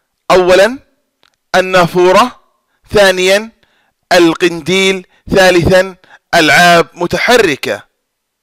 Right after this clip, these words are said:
عزيزي الطالب، أضع علامة صح أو خطأ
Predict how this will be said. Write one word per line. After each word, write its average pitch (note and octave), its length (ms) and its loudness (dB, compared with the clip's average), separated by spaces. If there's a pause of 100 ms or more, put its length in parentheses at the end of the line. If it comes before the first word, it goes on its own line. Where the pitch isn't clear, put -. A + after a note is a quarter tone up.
(3750)
عزيزي G3+ 680 0
الطالب، G3 680 0 (960)
أضع G#3+ 420 2
علامة A#3+ 560 2
صح F#3+ 440 -2 (180)
أو A#3+ 260 0 (160)
خطأ G#3 540 0